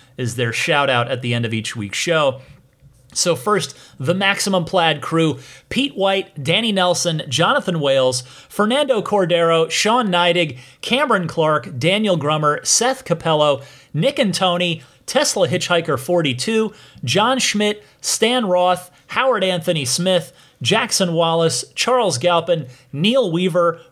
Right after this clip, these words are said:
Ryan from Las Vegas, Darren Nickel, Kaz Barnes, Ulrich Lassa, and Brett Libano. Uh, thank you all to the Maximum Plaid crew. And then on the Plaid side,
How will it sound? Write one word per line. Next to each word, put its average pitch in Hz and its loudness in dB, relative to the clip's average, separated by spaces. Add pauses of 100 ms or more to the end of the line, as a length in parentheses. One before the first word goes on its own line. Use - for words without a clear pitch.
Ryan 190 0
from 160 -2
Las 143 0
Vegas, 170 -2 (260)
Darren 185 0
Nickel, 165 -2 (320)
Kaz 214 0
Barnes, 170 0 (100)
Ulrich 240 0
Lassa, 170 0 (160)
and 143 -4
Brett 175 -2
Libano. 143 -2 (300)
Uh, 135 -4
thank 180 -4
you 165 0
all 143 0
to 147 -6
the 120 -4
Maximum 117 -4
Plaid 117 0
crew. 139 -4
And 180 -2
then 208 2
on 226 2
the 226 0
Plaid 226 0
side, 113 -4